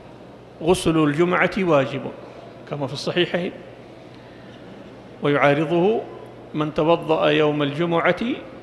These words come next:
فبها ونعمت، ومن اغتسل فالغسل أفضل"، فإنه يدل على أن الغسل ليس، ليس واجباً، وإنما هو أفضل فقط،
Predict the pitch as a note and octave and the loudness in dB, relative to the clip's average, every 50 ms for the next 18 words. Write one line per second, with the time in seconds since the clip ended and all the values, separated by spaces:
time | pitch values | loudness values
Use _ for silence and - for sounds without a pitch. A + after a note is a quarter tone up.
0 | - - - - - - - - - - - E3 D3+ D#3 D#3+ D3 D3 D#3+ E3+ - | -18 -20 -20 -20 -20 -20 -20 -20 -10 0 0 0 2 2 0 2 2 0 0 -2
1 | - - - - - - - - - - - - - - - - - - - - | -6 -10 -16 -16 -18 -18 -18 -16 -16 -16 -16 -16 -18 -18 -20 -20 -20 -20 -20 -18
2 | - - F3+ E3+ E3+ E3 D3 B2 C3 C3 C#3 B2 - - - - - F#3 G#3+ G#3 | -10 -2 0 0 2 2 0 -2 -2 -4 -6 -8 -8 -12 -14 -4 -2 -2 0 0
3 | F#3+ F3+ F3 D#3 D3 - G#3+ G3 - A#3 A3+ G#3+ F3+ F3+ F#3 F3 D#3 E3 D#3 - | 2 0 0 -2 0 -2 -2 2 2 2 2 2 2 2 2 2 2 2 0 0
4 | - D#3 D3+ C#3+ C3 C3 B2 C3+ C#3 B2+ - - - - - - - - - - | 0 0 0 0 0 -2 -8 -10 -10 -10 -12 -16 -18 -18 -20 -20 -20 -20 -20 -20
5 | - - - - - - E3 E3 E3 D#3 D#3 D#3+ D3+ D#3+ E3+ E3 C#3 D#3 D3+ D#3+ | -20 -20 -20 -16 -8 -4 -2 0 0 0 0 0 0 0 0 2 2 2 2 2
6 | E3 D3+ D3 C#3 C#3+ D#3+ D3+ - D#3 D3+ D3+ - - D3+ D#3 - - - - - | 0 0 -2 0 -2 -2 -4 -4 -6 -6 -6 -4 -4 -6 -6 -6 -8 -16 -18 -18
7 | - - - - - - - - - - - - - G#3 A3+ - - E3 D#3+ D#3 | -18 -20 -20 -20 -20 -20 -20 -20 -18 -18 -14 -4 -2 -2 -2 2 2 4 4 4
8 | C#3+ C3 C#3 C#3 C3+ C#3 C3 C#3+ D3 D3 D3+ D#3 D#3+ D#3+ D3 D#3 - E3+ C3+ D3 | 4 2 0 -4 -4 -4 -4 -2 -2 -2 -2 -2 -2 0 0 2 0 0 -2 -2
9 | C#3 C#3 C3 - C3 - - A2+ | -6 -6 -4 -4 -8 -8 -8 -14